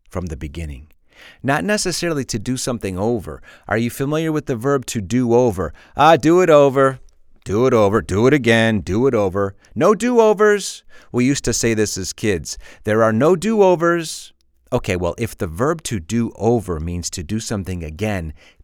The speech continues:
because you didn't do it well the first time, we have this expression, which is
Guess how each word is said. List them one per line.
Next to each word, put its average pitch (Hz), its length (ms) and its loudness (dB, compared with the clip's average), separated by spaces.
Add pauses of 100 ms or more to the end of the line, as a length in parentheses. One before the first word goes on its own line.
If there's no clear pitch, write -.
because 131 520 -4
you 120 100 -6
didn't 127 400 -6
do 127 220 -2
it 101 100 -6
well 107 300 -2
the 85 100 -10
first 190 380 -2
time, 80 460 -2 (920)
we 123 140 2
have 120 260 2
this 110 400 -2 (220)
expression, 110 720 -4
which 95 200 -8
is 95 160 -6